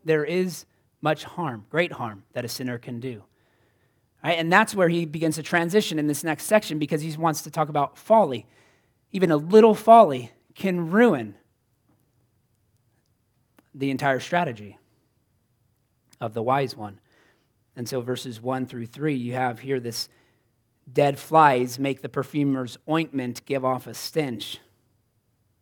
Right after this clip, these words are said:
So a little folly outweighs wisdom and honor. A wise man's heart inclines him to the right, but a fool's heart to the left. And that's not speaking politically.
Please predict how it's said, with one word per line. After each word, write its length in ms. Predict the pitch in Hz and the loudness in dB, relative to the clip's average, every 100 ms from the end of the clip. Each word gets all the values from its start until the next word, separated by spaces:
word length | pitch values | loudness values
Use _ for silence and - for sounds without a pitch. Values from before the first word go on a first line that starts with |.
| _ - | _ -20
So 180 | - 131 | -12 -8
a 40 | |
little 180 | 131 135 | -6 -6
folly 500 | 127 156 160 147 131 | -2 2 4 4 0
outweighs 640 | 139 139 131 139 135 127 147 | 0 -2 0 -2 -2 -4 -6
wisdom 480 | 151 156 147 131 127 | -2 -2 -2 -6 -4
and 100 | 131 | -2
honor. 420 | 156 151 127 120 | 0 0 -2 -8
A 80 | 131 | -6
wise 500 | 135 156 160 156 147 _ | 2 4 4 0 -6 _
man's 340 | 156 147 143 - | -6 -4 -4 -8
heart 440 | - 220 175 160 | 0 2 4 2
inclines 520 | 151 147 175 165 151 | -6 -6 -4 -4 -4
him 120 | 151 143 | -6 -8
to 140 | 151 | -8
the 140 | 135 | -6
right, 400 | 139 196 151 139 143 | 0 2 2 0 -8
but 120 | 143 | -6
a 40 | |
fool's 500 | 135 - 208 202 190 | -6 -6 -4 -2 -4
heart 340 | - 147 143 - | -6 -4 -4 -8
to 120 | 151 | -12
the 120 | 139 | -4
left. 380 | 147 160 120 - | 0 0 0 -12
And 480 | _ _ _ _ 135 | _ _ _ _ -10
that's 160 | 131 | -6
not 220 | 147 151 143 | -2 -2 -4
speaking 380 | 143 135 135 | -10 -8 -8
politically. 680 | 120 127 127 123 - 127 135 | -8 -10 -8 -10 -12 -14 -14